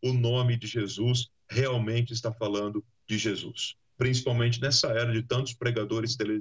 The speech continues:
televisivos, de tanto conteúdo evangélico sendo disponível, de tanta proclamação da palavra, o que é bom, o que é bênção, mas vamos levar em consideração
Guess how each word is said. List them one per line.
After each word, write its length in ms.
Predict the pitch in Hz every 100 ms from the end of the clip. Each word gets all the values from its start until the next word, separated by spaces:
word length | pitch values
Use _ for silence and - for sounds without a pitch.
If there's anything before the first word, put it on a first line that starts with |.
| -
televisivos, 840 | 107 107 101 95 107 123 113 - - - -
de 120 | 113
tanto 360 | 123 156 160
conteúdo 560 | 135 131 123 120 123 120
evangélico 560 | 113 107 107 107 107 107
sendo 280 | - 101 -
disponível, 680 | - 104 98 110 120 117 120 - -
de 120 | 113
tanta 360 | - 151 185 160
proclamação 680 | - - 127 120 117 117
da 100 | 117
palavra, 680 | 117 113 101 117 127 120 117 - -
o 100 | 113
que 140 | -
é 80 | 127
bom, 320 | 98 101 131
o 40 | 127
que 100 | 123
é 80 | 117
bênção, 500 | 101 120 123 120 117 - _
mas 180 | 110 104
vamos 180 | 135 127
levar 240 | 120 120
em 80 | 123
consideração 720 | 120 120 120 101 - 107 107